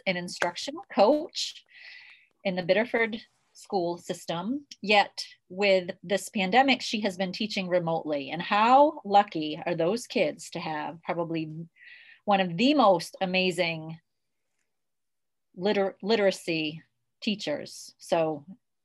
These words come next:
I'm very happy for those kids, but I know that it's a lot on Mary. So I just wanna give a shout out to Mary because I love her and I think she's amazing. And my second shout out goes to all of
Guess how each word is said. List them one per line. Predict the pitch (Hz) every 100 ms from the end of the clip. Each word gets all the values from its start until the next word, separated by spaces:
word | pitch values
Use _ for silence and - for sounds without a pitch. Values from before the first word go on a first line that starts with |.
| _ _ _ _ -
I'm | 175 170
very | 196 202
happy | 220 196 185
for | 180
those | 170 165
kids, | - 294 226 202 -
but | 175
I | 175 180
know | 175
that | 170
it's | 170 165
a | 170
lot | 165
on | 165
Mary. | 160 156
So | 156 240
I |
just | 330 403
wanna | 381
give | 262
a | 196
shout | - 185
out | 180 175
to | 170
Mary | 165 160 165
because | 160 175 156 -
I | 165
love | 160 156
her | 160 156
and | - 151 151 -
I | 156
think | 160 156
she's | - 160
amazing. | 165 151 156 220 370 _ _ _ _ _ - -
And | 220
my | 240
second | 247 330 - 415
shout | - 214 180
out | 175 175 - - - - - -
goes | 233 247 -
to | 262 214 226
all | 254 311 427 -
of | 196 185 185 185